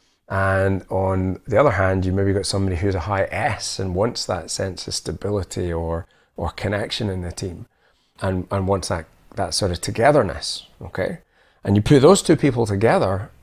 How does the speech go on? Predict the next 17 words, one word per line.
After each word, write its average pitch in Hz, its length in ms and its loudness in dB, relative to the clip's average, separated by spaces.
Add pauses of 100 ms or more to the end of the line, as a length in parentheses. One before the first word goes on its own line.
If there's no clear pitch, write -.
(140)
they're 113 140 2
going 110 440 4
to 123 100 -4
behave 95 420 -2
very 90 280 -4
differently 82 560 -6
and 80 120 -10
they're 95 120 -6
going 127 220 2
to - 140 -4
scratch - 480 -2
their 76 120 -8
heads 127 360 -2
at - 60 -4
each 90 220 -6
other's 85 260 -4
behavior. - 560 -6